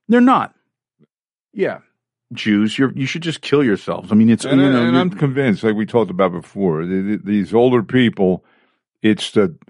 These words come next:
Speaker 2: all the Holocaust stuff that were beaten, beaten to their heads when they were kids, you know, and that's, that's what you're seeing reflected here. There's a residual thing of the, "Oh, the poor Jews," you know.
Speaker 1: And there's still,
Speaker 2: What happened
Speaker 1: there's
Speaker 2: to
Speaker 1: still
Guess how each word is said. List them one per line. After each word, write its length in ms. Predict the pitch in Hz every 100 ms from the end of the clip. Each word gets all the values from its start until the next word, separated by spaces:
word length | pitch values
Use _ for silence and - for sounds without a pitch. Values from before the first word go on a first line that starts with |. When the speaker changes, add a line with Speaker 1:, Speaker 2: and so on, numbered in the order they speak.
| _
Speaker 2:
all 380 | 117 113 139 143
the 160 | 135
Holocaust 880 | 127 - 113 107 - 98 90 - -
stuff 600 | - - - 90 85 -
that 140 | - 78
were 140 | 85
beaten, 580 | 76 73 107 101 101 - -
beaten 300 | 110 113 104
to 100 | 104
their 200 | 101 92
heads 400 | 90 87 78 78 -
when 140 | 82
they 80 | 87
were 160 | 76
kids, 560 | - - 95 71 69 -
you 160 | - 78
know, 260 | 73 71 - _ _ _ -
and 120 | 87
that's, 280 | 92 101 -
that's 240 | 104 98
what 140 | - 107
you're 100 | 95
seeing 320 | - 104 95
reflected 560 | 90 - 95 85 - 71
here. 340 | 73 65 58 _ _ _
There's 180 | 98 85
a 60 |
residual 960 | 87 82 87 87 110 107 110 117 113 104 _ _ _ _
thing 360 | 120 107 95 90
of 180 | 82
the, 160 | 76 90 - - 104
"Oh, 160 | 104
the 80 | 98
poor 320 | - 98 101
Jews," 540 | 92 80 92 82 69 - -
you 180 | 98
know. 280 | 87 82 87 - _ _
Speaker 1:
And 100 | 175
there's 160 | 208 180
still, 340 | - 269 285
Speaker 2:
What 140 | 202 101
happened 340 | 101 95 -
Speaker 1:
there's 100 | 180
Speaker 2:
to 40 |
Speaker 1:
still 100 | 170